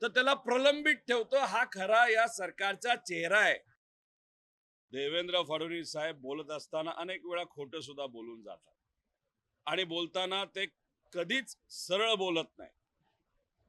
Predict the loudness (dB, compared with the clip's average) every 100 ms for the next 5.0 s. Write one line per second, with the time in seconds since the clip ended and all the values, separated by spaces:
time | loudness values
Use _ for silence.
0 | _ 0 2 6 6 4 2 4 4 4
1 | 4 6 6 6 4 0 0 0 0 -2
2 | -2 0 -2 -2 -4 -2 -2 -6 -6 -2
3 | -2 -4 -6 -4 -4 0 2 2 2 -2
4 | -2 -2 0 -2 0 -2 -4 -4 -8